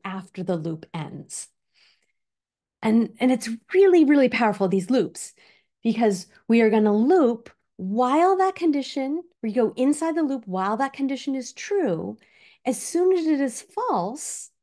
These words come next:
right, it exits the loop, and then we can do all that code that's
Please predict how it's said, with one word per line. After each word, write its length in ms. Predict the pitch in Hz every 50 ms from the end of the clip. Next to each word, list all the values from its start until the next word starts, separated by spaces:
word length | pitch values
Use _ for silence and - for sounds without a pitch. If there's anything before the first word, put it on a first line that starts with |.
| _ _ _ _ _ _
right, 340 | - 226 233 226 220 - _ _
it 220 | 233 233 - - -
exits 460 | 233 247 233 240 254 320 311 320 -
the 60 | 370
loop, 340 | 349 302 254 196 214 220 - -
and 180 | 240 226 214 220
then 180 | 247 277 269
we 100 | 277 277
can 180 | - - 262 226
do 200 | 196 220 - - -
all 240 | - 240 269 285
that 220 | 277 285 269 247 -
code 280 | - - 208 202 190
that's 240 | 170 190 190 190 -